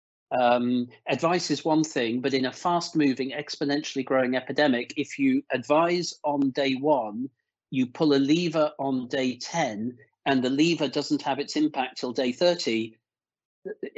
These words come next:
doubling every three days, you've lost control. And I think we've got to get better about how the advice, once it's accepted,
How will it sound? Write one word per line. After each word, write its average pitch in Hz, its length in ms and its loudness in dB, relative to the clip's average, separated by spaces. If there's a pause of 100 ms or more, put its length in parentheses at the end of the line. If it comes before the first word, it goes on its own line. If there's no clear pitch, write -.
(140)
doubling 165 340 4
every 139 160 2
three 139 240 0
days, 127 500 -2 (400)
you've 135 160 -4
lost 139 220 -2
control. 110 520 -6 (460)
And 135 100 0
I 135 60 0
think 165 200 -6
we've 143 280 -4
got - 200 -6
to 147 120 -10
get 143 320 -6
better 170 480 -6
about 131 380 -6
how 175 440 -2
the 139 100 2
advice, 147 500 -2
once 160 260 -2
it's - 140 -12
accepted, 123 640 -8